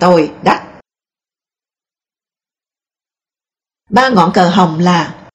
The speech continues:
đại nhảy vọt, gang thép nhân dân và công xã nhân dân. Mao có ý bao cấp cả cho toàn dân, xóa bỏ chế độ lương bổng. Trong quân đội,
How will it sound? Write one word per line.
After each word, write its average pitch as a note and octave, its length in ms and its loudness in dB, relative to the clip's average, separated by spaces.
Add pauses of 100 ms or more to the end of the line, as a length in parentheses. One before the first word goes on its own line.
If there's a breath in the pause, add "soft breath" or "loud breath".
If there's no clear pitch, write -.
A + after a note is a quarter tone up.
(320)
đại D#3 320 -4
nhảy E3+ 240 -2
vọt, D3 220 -2 (540)
gang A3+ 260 0
thép C4+ 240 -4
nhân A3+ 140 2
dân A3+ 240 2 (560)
và F3 240 -2
công A3+ 180 -2
xã - 320 -4
nhân G#3+ 200 2
dân. G#3+ 180 0 (1160)
Mao A#3 340 0
có B3 80 2
ý C4 140 0
bao A3+ 300 0
cấp - 300 -6
cả D3+ 260 -4
cho A#3+ 140 -4
toàn F3+ 260 -2
dân, G#3+ 260 0 (200)
xóa B3 240 0
bỏ D#3 280 -2
chế A#3 120 0
độ D3+ 180 0
lương A3 240 0
bổng. - 240 -6 (640)
Trong A#3+ 140 -2
quân A#3 200 0
đội, D3+ 280 -2